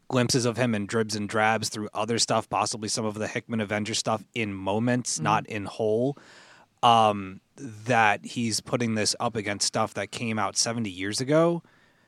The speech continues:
Speaker 1: really, really speaks to how good it was.
Speaker 2: Mm-hmm. I mean, I have no problem.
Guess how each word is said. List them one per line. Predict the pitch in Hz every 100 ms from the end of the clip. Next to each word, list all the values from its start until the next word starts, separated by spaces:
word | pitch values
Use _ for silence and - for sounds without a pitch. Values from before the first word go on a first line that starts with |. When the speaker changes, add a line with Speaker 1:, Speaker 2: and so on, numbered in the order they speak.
| _ _
Speaker 1:
really, | - 104 107 120 127 120 117 110
really | 104 104 92
speaks | - 98 87
to | 95
how | 98
good | 90 92
it | 82
was. | 85 - -
Speaker 2:
Mm-hmm. | 156 156 - _ _ _ - - - - -
I | 196
mean, | 208
I | 196
have | 233 247
no | 220 214
problem. | 208 226 254 277